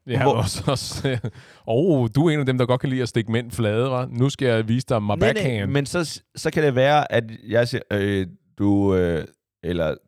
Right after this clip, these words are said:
Speaker 2: hende pigen, jeg er ude med, siger, "Hey, øh, du, du skal ikke springe over."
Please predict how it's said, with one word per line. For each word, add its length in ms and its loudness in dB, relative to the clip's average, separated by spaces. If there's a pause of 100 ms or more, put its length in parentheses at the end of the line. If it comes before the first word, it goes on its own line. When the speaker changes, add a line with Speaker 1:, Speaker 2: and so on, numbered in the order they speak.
(220)
Speaker 2:
hende 180 -6
pigen, 260 -2
jeg 60 2
er 40 4
ude 180 6
med, 140 0
siger, 320 0
"Hey, 220 0 (840)
øh, 280 4
du, 40 2 (180)
du 60 -8
skal 120 -2
ikke 80 0
springe 240 2
over." 220 4